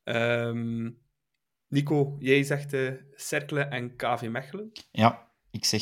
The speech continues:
Speaker 2: Cercle en K V Mechelen. Ik heb gezien dat Matthias, Karel en Rob, eh, hetzelfde zeggen. Ehm, ik denk dat het ook een beetje te maken heeft met, eh, met het programma.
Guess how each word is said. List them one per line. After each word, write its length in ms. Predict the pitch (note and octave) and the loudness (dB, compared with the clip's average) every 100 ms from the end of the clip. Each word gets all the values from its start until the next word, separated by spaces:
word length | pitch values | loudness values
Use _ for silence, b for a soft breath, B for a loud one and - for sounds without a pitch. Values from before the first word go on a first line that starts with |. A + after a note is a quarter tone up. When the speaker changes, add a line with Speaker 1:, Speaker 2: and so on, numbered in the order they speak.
| - | -2
Speaker 2:
Cercle 340 | - - A#2 A#2+ | 2 2 4 2
en 80 | A2 | 4
K 60 | |
V 240 | G2 G#2 G2 | 6 6 6
Mechelen. 300 | G2+ B2 A2+ | 4 2 0
Ik 60 | G#2+ | 0
heb 120 | F#2+ | -2
gezien 400 | F2+ G2 G#2 G2+ | 0 2 2 2
dat 500 | G2 F#2+ F#2 - - | 2 2 2 -2 -4
Matthias, 560 | G2 G#2 - A2+ - - | 4 6 6 2 -2 2
Karel 340 | F#2+ G#2+ A2 | 4 4 2
en 200 | - F2+ | 2 4
Rob, 200 | F#2 C#3 - - - | 4 2 -2 -20 -6
eh, 520 | F#2+ F#2+ F#2+ F#2+ F#2 F#2+ b b b - | -2 0 0 0 -2 -4 b b b -10
hetzelfde 500 | - - G2 G#2+ A2+ | -2 2 4 4 2
zeggen. 360 | A2 A#2 C#3 - - - | 0 -2 -4 -8 -20 -4
Ehm, 500 | F#2 F2 F2 F2 F2 F2 B B B B | 2 2 4 2 0 -2 B B B B
ik 100 | - | 0
denk 140 | G2 G2+ | 4 4
dat 140 | F#3+ | 4
het 100 | G2 | 2
ook 60 | G#2+ | 4
een 80 | |
beetje 240 | G2 F#2 F#2+ | 2 2 0
te 120 | G2 | 4
maken 320 | F#2+ G#2 G#2+ | 6 6 4
heeft 220 | G#2 - | 2 2
met, 220 | G2+ F#2+ F#2 | -2 0 0
eh, 360 | F2+ F2+ F#2 F#2 - | 0 0 -2 -4 -6
met 180 | G2+ G2+ | -2 -2
het 80 | - | 2
programma. 560 | G2 F2+ F#2 A2+ C3+ | 2 6 6 6 2